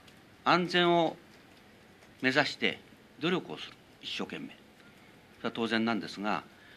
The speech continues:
努力をしてるから、これで良いかという、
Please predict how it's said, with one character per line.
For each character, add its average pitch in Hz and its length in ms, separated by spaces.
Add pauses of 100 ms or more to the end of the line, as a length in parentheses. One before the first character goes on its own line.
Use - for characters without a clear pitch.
(460)
努 165 100
力 233 340
を 117 60
し - 120
て 143 120
る 143 100
か 101 160
ら、 104 280 (640)
こ 135 80
れ 147 120
で 170 300 (2250)
良 170 160
い 175 80
か 107 120
と 98 120
い 92 120
う、 73 60